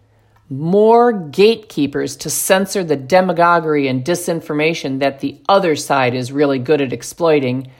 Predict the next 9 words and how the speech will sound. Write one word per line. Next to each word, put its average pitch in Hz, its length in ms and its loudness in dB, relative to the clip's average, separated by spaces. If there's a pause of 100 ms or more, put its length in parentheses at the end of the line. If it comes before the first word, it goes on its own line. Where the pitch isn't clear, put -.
(360)
and 170 220 -2
more 214 300 2
people 175 440 -4
who 180 180 -6
have 170 280 0
a, 160 120 0
quote, 214 560 -2 (160)
"historic - 1040 0
perspective" 190 840 -4